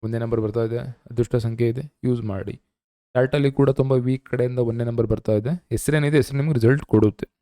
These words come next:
ಕೊಡೋದೇ ಇಲ್ಲ ಅಂತಲ್ಲ, ಹೆಸರು ನಿಮ್ಗೆ ರಿಸಲ್ಟ್ ಕೊಡುತ್ತೆ. ಡೈರೆಕ್ಟ್ಲಿ ಅಥವಾ ಇಂಡೈರೆಕ್ಟ್ಲಿ ನಿಮ್ಗೆ ರಿಸಲ್ಟ್ ಅಂತೂ ಕೊಡುತ್ತೆ, ಕೂಡ ಪ್ರಾಬ್ಲಮ್ಸ್‌ಗಳು ಕೂಡ ಕೊಡುತ್ತೆ,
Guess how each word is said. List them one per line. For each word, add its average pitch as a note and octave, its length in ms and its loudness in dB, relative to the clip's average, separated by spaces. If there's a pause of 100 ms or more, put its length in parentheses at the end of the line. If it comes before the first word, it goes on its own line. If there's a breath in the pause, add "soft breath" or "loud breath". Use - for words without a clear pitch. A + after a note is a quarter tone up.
(960)
ಕೊಡೋದೇ B2 280 4
ಇಲ್ಲ A#2 120 4
ಅಂತಲ್ಲ, G#2 280 -2 (580)
ಹೆಸರು F#3+ 240 2
ನಿಮ್ಗೆ G3 200 4
ರಿಸಲ್ಟ್ C#3+ 300 4
ಕೊಡುತ್ತೆ. G2+ 400 0 (680)
ಡೈರೆಕ್ಟ್ಲಿ B2 520 2
ಅಥವಾ C#3 200 0
ಇಂಡೈರೆಕ್ಟ್ಲಿ A#2 520 0
ನಿಮ್ಗೆ A2+ 220 0
ರಿಸಲ್ಟ್ A#2 340 2
ಅಂತೂ A2+ 200 -4
ಕೊಡುತ್ತೆ, G2 360 -2 (420)
ಕೂಡ B2+ 100 0
ಪ್ರಾಬ್ಲಮ್ಸ್‌ಗಳು C3+ 560 2
ಕೂಡ B2 180 6
ಕೊಡುತ್ತೆ, G#2+ 420 -2